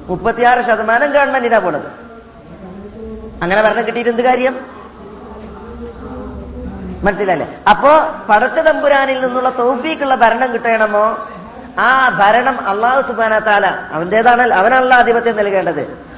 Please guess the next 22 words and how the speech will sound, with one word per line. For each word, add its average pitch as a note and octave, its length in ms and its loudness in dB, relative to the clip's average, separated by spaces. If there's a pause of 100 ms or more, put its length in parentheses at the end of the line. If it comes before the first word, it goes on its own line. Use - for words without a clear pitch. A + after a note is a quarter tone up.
(120)
ആ A3 140 4
ഭരണം G#3 360 2
അല്ലാഹു G3+ 240 2
സുബ്ഹാനഹു F#3 300 -2
വ F#3+ 40 2
തആല F#3+ 60 2
പ്രദാനം F#3+ 560 0
ചെയ്യുന്ന G3+ 400 -2
ഖൗമായിരായിരിക്കണം, G#3 1120 2 (400)
അള്ളാനെ A#3 420 2
മാത്രം G3 380 0
ആരാധിക്കുന്ന, G#3+ 840 2 (360)
ഷിർക്കിനെതിരിൽ A#3+ 800 2
നിൽക്കുന്ന, A3 760 0 (200)
ഷിർക്ക് A3+ 300 0
ചെയ്യാത്ത A#3 600 2
ഖൗമായിരിക്കണം. F3+ 1000 0 (2250)
അപ്പൊ C4+ 160 4
ഷിർക്ക് C4 520 0
നിലനിൽക്കുന്ന G#3 560 0
ഒരു F3+ 180 0
സമൂഹത്തിൽ E3 800 -2